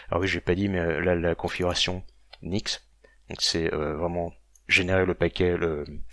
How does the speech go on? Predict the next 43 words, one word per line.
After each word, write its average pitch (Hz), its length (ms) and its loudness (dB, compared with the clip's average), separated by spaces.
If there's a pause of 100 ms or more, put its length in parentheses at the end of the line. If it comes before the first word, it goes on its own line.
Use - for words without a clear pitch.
(100)
la - 40 -4
configuration 85 540 0
Haskell, 107 340 -2 (460)
et, 87 160 2
euh, 78 320 0
j'ai - 140 2
sélectionné 98 560 4
le, 87 260 2
les 85 140 0
fichiers - 340 4
ici, 98 400 -4 (480)
euh, 76 400 -4
donc 73 180 -6
le, 78 200 -2
la 82 200 2
bibliothèque 85 380 0
compilée 92 400 0 (160)
et 90 100 0
les 87 220 -2
entêtes, 98 280 0
et 90 60 0
je 85 120 -2
mets 80 120 -4
ça 95 180 4
dans 87 340 0
un 78 100 -4
dossier 80 240 -2
lib, 87 180 -2
un 80 60 -4
dossier 80 260 0
include, 98 320 -6 (200)
pour - 100 -4
pouvoir 87 300 4
après 90 200 6
l'intégrer 90 460 2 (180)
dans 87 200 0
un 87 40 2
projet 82 320 -2
C 98 280 2
de, 80 220 -4
de 76 100 -6
façon 80 280 -2
habituelle. 85 420 -4